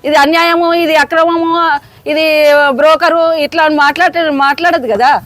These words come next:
మాట్లా-, రోడ్డు మీద నడవాలంటే ఎంత, ఇప్పుడు అక్కడ మే-, మిర్జాలగూడ హైవే రోడ్డు ఎట్లుందో దాని మీద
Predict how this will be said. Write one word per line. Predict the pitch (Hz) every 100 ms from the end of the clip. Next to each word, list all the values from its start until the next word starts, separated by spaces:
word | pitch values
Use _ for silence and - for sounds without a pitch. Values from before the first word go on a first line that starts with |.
| - - - - - - - - - - - 240
మాట్లా-, | 269 302 302 240 226 233
రోడ్డు | 294 381
మీద | 403 330
నడవాలంటే | 311 359 359 349
ఎంత, | 294 330 - -
ఇప్పుడు | 262 311
అక్కడ | 285 262 302
మే-, | 277 277 285
మిర్జాలగూడ | 269 277 339 370
హైవే | 320 262 302 330
రోడ్డు | 330 294
ఎట్లుందో | 262 240 285 254 247 392 - - 220
దాని | 269 294
మీద | 320